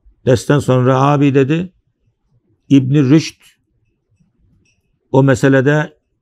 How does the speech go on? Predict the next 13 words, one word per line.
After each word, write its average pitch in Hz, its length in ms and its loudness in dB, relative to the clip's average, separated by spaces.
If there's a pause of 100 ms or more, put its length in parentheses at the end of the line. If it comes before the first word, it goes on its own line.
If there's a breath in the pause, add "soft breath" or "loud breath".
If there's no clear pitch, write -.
(460)
farklı 127 380 -2
şey 117 200 -2
söylemiş. 98 560 -2
Yani 101 220 -2
girmeyelim 107 460 0
oraya 113 300 -2
da." 85 180 -8 (640)
Dedim, 156 220 0
"Kardeşim, 143 640 -2
sen 160 180 -4
İbn-i 151 360 -2
Rüşd 143 240 -4
diyorsun. 90 420 -6